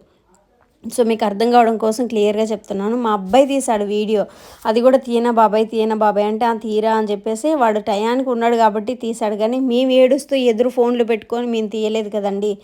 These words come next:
ఈ విషయము జరిగిపోయిన తర్వాతనైనా మీతో షేర్ చేసుకునేటప్పుడు ఖచ్చితంగా ఏడుస్తాను నేను, నాకు తెలుసు,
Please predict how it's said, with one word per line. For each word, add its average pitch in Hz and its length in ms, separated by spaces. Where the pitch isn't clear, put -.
ఈ 247 180
విషయము 285 680
జరిగిపోయిన 254 600
తర్వాతనైనా 254 640
మీతో 254 280
షేర్ 247 300
చేసుకునేటప్పుడు 262 680
ఖచ్చితంగా 370 560
ఏడుస్తాను 294 420
నేను, 214 340
నాకు 214 300
తెలుసు, 240 400